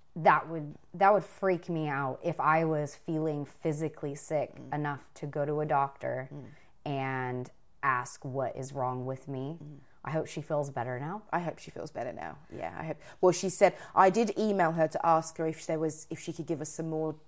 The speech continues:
Speaker 2: details about the second lot of stuff that happened in the second house before it stopped. She didn't message me back just yet, but if she does, or if and when she does, I will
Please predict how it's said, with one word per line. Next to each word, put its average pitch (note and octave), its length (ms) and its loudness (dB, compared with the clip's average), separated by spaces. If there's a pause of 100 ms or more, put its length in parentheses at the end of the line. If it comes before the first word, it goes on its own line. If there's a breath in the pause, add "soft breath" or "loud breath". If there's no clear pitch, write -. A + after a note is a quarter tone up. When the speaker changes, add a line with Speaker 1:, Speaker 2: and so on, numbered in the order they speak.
(100)
Speaker 2:
details D#3 500 -2
about C#3+ 440 -2
the D3+ 80 -8
second D3+ 840 -4 (260)
lot - 200 -6
of D3 100 -6 (160)
stuff - 300 -2
that C#3+ 80 -12
happened D#3 320 -6
in C#3 80 -6
the D3 60 -8
second D#3 320 -6
house C#3+ 240 -10
before C#3+ 340 -4
it - 100 -8
stopped. - 640 -2 (360 loud breath)
She - 180 -8
didn't D#3+ 220 0
message D3+ 300 -6
me D3 100 -4
back - 240 -2
just - 300 -8
yet, - 280 2
but - 280 4
if F3 200 2
she F3+ 200 -6
does, D#3 560 4 (680)
or D#3+ 100 0
if - 180 0
and D#3+ 100 -2
when D#3+ 180 0
she D#3+ 140 -10
does, D#3 200 0
I D#3 120 4
will D#3 400 0